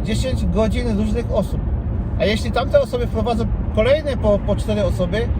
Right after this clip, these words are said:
no to już jest tam dwadzieścia, trzydzieści, pięćdziesiąt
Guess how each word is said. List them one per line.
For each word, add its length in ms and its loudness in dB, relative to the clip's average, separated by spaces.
no 100 2
to 140 2
już 180 2
jest 340 0
tam 160 2
dwadzieścia, 460 2
trzydzieści, 360 -2
pięćdziesiąt 340 0